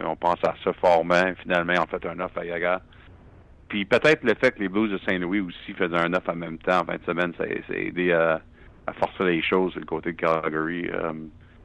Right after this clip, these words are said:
selon mes informations, l'offre des Blues était très semblable, euh, à celle des Flames,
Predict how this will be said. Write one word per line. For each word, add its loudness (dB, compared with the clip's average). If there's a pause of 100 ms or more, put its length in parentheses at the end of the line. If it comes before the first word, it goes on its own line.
(220)
selon 2
mes 0
informations, 2
l'offre 4
des 0
Blues 0
était 0 (100)
très 0
semblable, 2
euh, -2 (580)
à 0 (100)
celle 2
des 2
Flames, -2